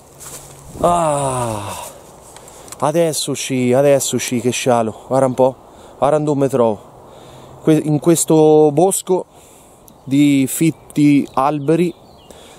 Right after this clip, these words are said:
di fitte piante. Non ci viene mai nessuno in questo bosco perché non ne va la gente da respirare l'ossigeno,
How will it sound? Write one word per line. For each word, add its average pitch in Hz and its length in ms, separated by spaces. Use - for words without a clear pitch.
di 131 120
fitte 156 400
piante. 160 600
Non 151 220
ci 175 140
viene 160 260
mai 156 220
nessuno 156 400
in 135 80
questo 139 260
bosco 135 380
perché 120 580
non 127 100
ne 123 200
va 123 200
la 113 120
gente 117 400
da 113 80
respirare 117 420
l'ossigeno, 156 600